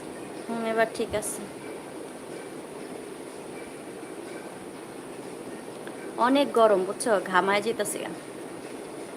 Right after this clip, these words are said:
একটা এসি কিনা পাঠায় দিও তো। এরম একটা প্রেমিক পাইতাম, বুঝছো, আমি চাওয়ার আগে সব কিছু পাঠায় দিতেছে, জীবন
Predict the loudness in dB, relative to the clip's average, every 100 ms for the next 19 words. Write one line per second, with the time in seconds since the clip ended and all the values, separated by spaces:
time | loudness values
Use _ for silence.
0 | -10 -10 -8 -6 4 8 8 6 4 6
1 | 6 8 8 8 4 2 2 0 0 -6
2 | -10 -10 -10 -10 -10 -10 -10 -10 -10 -8
3 | -8 -8 -4 8 12 12 12 10 10 12
4 | 12 12 10 12 10 10 6 -6 -10 -6
5 | -4 6 12 12 12 6 -8 -4 4 6
6 | 8 12 12 12 12 10 6 2 2 2
7 | 6 6 8 6 4 2 2 4 2 2
8 | -6 -8 -10 -10 -10 -2 4 6 6